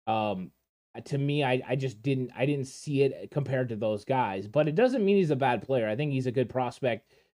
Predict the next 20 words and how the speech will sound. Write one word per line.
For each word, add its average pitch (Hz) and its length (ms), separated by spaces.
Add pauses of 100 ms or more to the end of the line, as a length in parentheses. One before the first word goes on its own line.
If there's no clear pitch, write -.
(200)
And 113 80
I 117 60
think 131 120
the 120 80
forty-niners 120 540
would 104 140
definitely 113 720 (320)
enjoy 143 560
him 135 160
if 127 80
they 131 140
could 123 160
get 120 160
him 120 220
in 117 220
the, 117 80
you 110 340
know, 107 80
late 113 260
five, 117 280